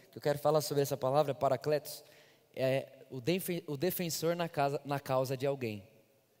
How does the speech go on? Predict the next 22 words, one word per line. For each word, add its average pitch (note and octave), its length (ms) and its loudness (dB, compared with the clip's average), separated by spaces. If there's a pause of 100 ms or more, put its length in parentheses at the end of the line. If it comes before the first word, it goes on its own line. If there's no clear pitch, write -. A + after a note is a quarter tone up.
(420)
Ele C#3+ 160 2
é - 20 -2
o - 20 -6
nosso C#3+ 260 -4
defensor. C3+ 680 -4 (640)
Irmãos, F#3+ 260 -2
todo G3+ 160 -4
mundo G#3+ 140 -4
concorda E3+ 340 2
comigo D#3 320 -2
que - 80 -8
o D3 40 -2
Espírito C#3+ 400 -6
Santo C3+ 280 -6
viu C#3 140 0
a - 60 2
cruz? D3+ 440 -4 (680)
Sim F3+ 200 0
ou E3+ 40 4
não? A#2+ 320 -2 (300)
Ele F3 160 2
viu. C3 280 -2